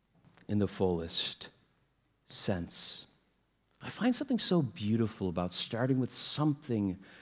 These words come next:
so simple as the golden rule, something that even selfishness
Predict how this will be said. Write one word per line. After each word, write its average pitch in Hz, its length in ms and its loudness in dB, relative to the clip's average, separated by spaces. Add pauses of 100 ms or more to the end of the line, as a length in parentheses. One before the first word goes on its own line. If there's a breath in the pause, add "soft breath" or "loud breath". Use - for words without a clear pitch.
(100)
so 160 360 6
simple 110 560 2
as 95 140 -4
the 98 80 -2
golden 95 520 -2
rule, 78 300 -10 (1040)
something 214 460 10
that 185 160 12
even 175 220 12
selfishness - 1300 10